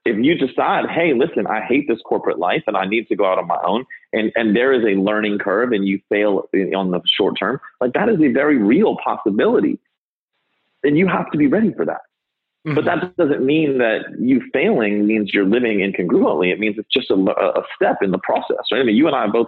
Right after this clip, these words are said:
Speaker 1: failed. I've, I told you at the very beginning of this, I am probably the biggest failure in the world. Uh, I have failed probably more than every human being on the face of the earth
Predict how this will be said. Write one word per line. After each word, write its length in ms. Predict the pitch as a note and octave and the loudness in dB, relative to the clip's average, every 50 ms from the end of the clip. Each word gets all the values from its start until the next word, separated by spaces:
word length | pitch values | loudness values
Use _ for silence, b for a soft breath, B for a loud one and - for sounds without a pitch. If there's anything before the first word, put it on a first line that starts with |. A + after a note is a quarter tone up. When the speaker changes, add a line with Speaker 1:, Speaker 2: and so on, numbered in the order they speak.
| - - | 0 -2
Speaker 1:
failed. 240 | A#2 D#3+ G#3 C#3+ F2 | 0 0 2 2 2
I've, 140 | F#2+ B2+ B2+ - B B B B - | 0 0 -2 -6 B B B B -4
I 140 | B2 - | -4 -2
told 180 | - D#3 D3 C#3+ | 0 0 0 2
you 60 | C#3+ | 0
at 60 | C3 | 0
the 80 | A#2 G#2+ | 0 2
very 180 | G#2 C#3 D3+ C3+ | 2 2 2 2
beginning 300 | C3+ C3 D3 D3 B2 G2+ | 2 0 0 0 0 0
of 100 | E2+ D#2+ | 0 -2
this, 60 | - G#2 | -2 -2
I 120 | G2+ A2 | -2 -2
am 100 | A2+ G#2+ | -2 -4
probably 400 | - C3 B2+ A#2+ A#2+ A2 A2+ A2+ | -2 -2 -2 -2 0 0 0 0
the 80 | G#2 G2+ | 0 0
biggest 280 | F2+ C3 B2 B2 - - - | 0 0 -2 -2 -4 -4 -2
failure 340 | A#2+ B2 B2+ B2+ B2+ B2+ A#2+ | 0 2 2 4 2 2 2
in 80 | A2+ G#2 | 2 0
the 60 | G2 | 0
world. 340 | F#2 F#2 D#2 A1+ G1+ - - _ _ _ _ _ _ - G2 | 0 2 0 0 -2 -4 -8 _ _ _ _ _ _ -6 -4
Uh, 140 | G2 F#2 | -2 -2
I 100 | - G#2+ | -2 -2
have 120 | A2+ A#2 - - | -2 -2 -4 -2
failed 280 | - A#2+ A#2 A#2 G#2 - | -2 0 0 0 0 0
probably 420 | B2+ A2 G#2 G#2+ G#2 G2 G#2+ G#2+ | 0 0 0 0 0 0 2 2
more 380 | G#2 G#2 G#2 G#2+ A2+ A#2 A2+ G#2+ | 2 2 2 2 2 2 0 0
than 160 | G2+ G2+ G2 - - | 0 -2 -4 -4 -2
every 460 | A2+ A#2+ A#2+ A#2 B2 B2 B2 A#2+ B2 B B B B _ _ | -2 0 0 2 4 4 4 2 0 B B B B _ _
human 240 | - B2+ A#2+ A#2 G#2+ | 0 0 2 2 2
being 180 | G#2 A2+ A#2 A2 | 2 0 0 0
on 80 | G#2+ | 0
the 80 | G2 F#2+ | -2 0
face 220 | F#2+ A2 G#2+ G#2+ - | 0 0 -2 -2 -2
of 60 | G2+ | -2
the 80 | F#2+ F#2 - | -2 0 0
earth 120 | G#2 G#2 | -2 -2